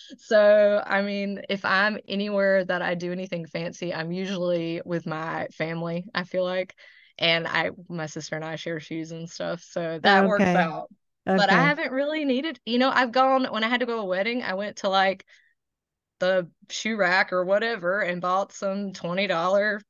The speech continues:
Speaker 1: cute heels, and then I got rid of 'em.
Speaker 2: Yeah.
Speaker 1: So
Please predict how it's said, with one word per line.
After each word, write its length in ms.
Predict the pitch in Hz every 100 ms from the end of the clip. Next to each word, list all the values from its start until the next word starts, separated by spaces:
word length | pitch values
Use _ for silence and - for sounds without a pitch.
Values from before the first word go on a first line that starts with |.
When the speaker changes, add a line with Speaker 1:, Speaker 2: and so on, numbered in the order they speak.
| -
Speaker 1:
cute 280 | - 202 196
heels, 480 | 175 185 240 233
and 160 | - 170
then 80 | 180
I 60 |
got 140 | 208 233
rid 140 | 269
of 100 | 214
'em. 220 | 165 156 - _ -
Speaker 2:
Yeah. 260 | 185 175 -
Speaker 1:
So 460 | - - 190 190 233